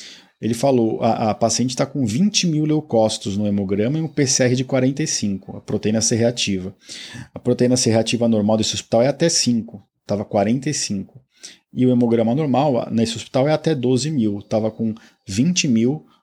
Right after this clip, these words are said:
com bastante bastão, com desvio à esquerda, que a gente chama, ou seja, com sinais infecciosos." Apesar dela tá super bem clinicamente,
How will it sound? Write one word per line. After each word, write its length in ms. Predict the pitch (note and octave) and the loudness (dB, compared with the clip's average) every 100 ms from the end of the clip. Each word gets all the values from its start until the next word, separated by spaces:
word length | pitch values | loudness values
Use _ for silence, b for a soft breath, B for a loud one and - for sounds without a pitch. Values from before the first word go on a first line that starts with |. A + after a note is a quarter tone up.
| _ | _
com 100 | A2+ | 0
bastante 480 | A2+ A2+ A#2+ A2+ B2+ | 0 0 -2 0 0
bastão, 500 | C#3+ - - G#2 G2 | 0 0 -2 -4 -4
com 160 | - | -4
desvio 360 | G#2 G#2 G2 C#3+ | -4 -2 0 0
à 40 | |
esquerda, 480 | D3+ - A#2 A2 F#2+ | 0 0 0 0 0
que 120 | - | -4
a 40 | F#2+ | -6
gente 140 | G2 | -6
chama, 220 | - G2 | -6 -4
ou 40 | C3 | -4
seja, 240 | B2 G2 | -2 -2
com 120 | G#2+ | -4
sinais 400 | B2+ B2 A2 G2+ | -4 -2 0 0
infecciosos." 840 | A#2 C3 B2+ - C3+ G2+ F#2+ G2 - B B B B B B - | -4 -6 -8 -4 0 0 0 -8 -20 B B B B B B -8
Apesar 720 | C#3+ - F3 C#3+ A#2 D#3 F#3+ | -6 0 0 2 0 0 0
dela 260 | C3 B2 B2 | 2 2 2
tá 140 | C3 | 0
super 520 | - - E3+ - D#3 | -4 -4 -6 -4 -4
bem 420 | G#2 G#2+ B2+ D3+ | -2 0 0 -2
clinicamente, 1120 | C3 - G#2+ G#2 G2 G2 F#2+ A2+ B2+ - - | -8 -8 -6 -6 -8 -8 -4 0 -2 -4 -10